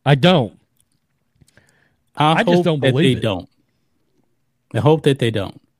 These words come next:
Speaker 2: But, but also, you know, Donald Trump Junior wants to boycott to end. I said, "No, it cannot end." And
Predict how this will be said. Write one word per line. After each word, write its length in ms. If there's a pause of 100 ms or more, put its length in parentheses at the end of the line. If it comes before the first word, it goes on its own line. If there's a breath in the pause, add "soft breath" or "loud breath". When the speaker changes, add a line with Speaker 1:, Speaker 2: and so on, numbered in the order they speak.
(1120)
Speaker 2:
But, 320
but 140
also, 500
you 160
know, 160
Donald 440
Trump 300
Junior 640 (380)
wants 260
to 80
boycott 500
to 100
end. 200
I 60
said, 300
"No, 160
it 160
cannot 480
end." 260 (1400)
And 680